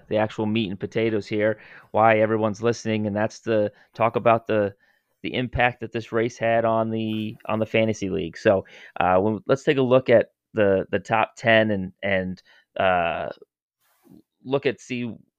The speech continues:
how that changed from last, last week. So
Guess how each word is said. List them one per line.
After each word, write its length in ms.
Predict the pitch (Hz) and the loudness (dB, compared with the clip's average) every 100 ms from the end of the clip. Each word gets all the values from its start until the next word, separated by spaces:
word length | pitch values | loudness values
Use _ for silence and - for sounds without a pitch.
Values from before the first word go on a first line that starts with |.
| 104 | -14
how 160 | 113 113 | 0 2
that 160 | 104 | 2
changed 360 | - 113 107 104 | 0 -4 -4 -6
from 180 | - 101 | -8 -6
last, 420 | 98 95 - _ _ | -4 -6 -8 _ _
last 320 | 110 101 - | -4 -4 -4
week. 300 | 110 104 - | -6 -6 -6
So 280 | - 101 | -2 0